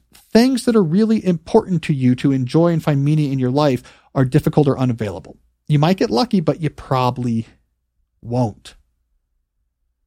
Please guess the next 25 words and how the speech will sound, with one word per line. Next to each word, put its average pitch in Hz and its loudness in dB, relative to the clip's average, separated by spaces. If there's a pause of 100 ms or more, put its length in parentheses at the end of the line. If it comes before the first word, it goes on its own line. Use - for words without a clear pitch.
(420)
I 123 -6
was 123 0
reading 135 2
a 117 0
book 156 0
the 139 2
other 135 2
day. 120 2 (1120)
I 135 -6
won't 147 0
mention 143 -2
the 123 -2
specific 131 -6
book, 240 2
but, 156 0
but 147 -2
the, 131 -4
the 139 -6
author 151 0 (1160)
had 151 2
moved 202 2
from 151 0
the 139 0
Pacific 185 0
Northwest 127 -2